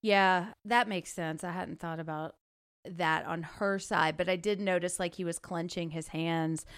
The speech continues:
like, even looking at the glass of water. And then when the minister said, "We don't have to dwell on the past," that's when he released it, 'cause he's like, "Okay, I'm not gonna have to talk about this thing now.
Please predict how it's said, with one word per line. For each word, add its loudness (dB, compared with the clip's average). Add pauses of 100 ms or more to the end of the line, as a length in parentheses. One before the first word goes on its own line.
(120)
like, 2
even 4
looking 2
at -4
the -2
glass 0
of -8
water. -6 (400)
And 0
then 4
when 0
the 2
minister -2
said, 0
"We -2
don't 2
have -2
to -4
dwell 0
on -2
the -6
past," 0
that's -2
when -2
he -4
released -4
it, -12
'cause -12
he's -10
like, -2
"Okay, 2
I'm 4
not 0
gonna -6
have -10
to -16
talk -8
about -10
this -12
thing -8
now. -8